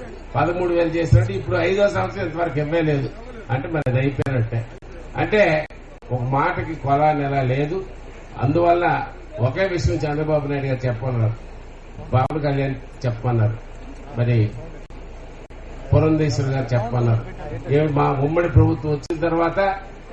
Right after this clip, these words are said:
మరి ఎంతమంది బిడ్డలు ఉంటే అంతమంది బిడ్డల చదువులకి సంవత్సరానికి పదిహేను వేల రూపాయలు చొప్పున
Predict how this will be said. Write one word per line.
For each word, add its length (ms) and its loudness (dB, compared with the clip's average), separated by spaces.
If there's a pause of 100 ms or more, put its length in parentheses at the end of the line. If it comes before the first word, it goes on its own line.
(340)
మరి 260 2
ఎంతమంది 560 2
బిడ్డలు 340 0
ఉంటే 220 2 (300)
అంతమంది 580 0
బిడ్డల 280 0
చదువులకి 540 0
సంవత్సరానికి 600 0
పదిహేను 360 0
వేల 160 2
రూపాయలు 400 2
చొప్పున 640 0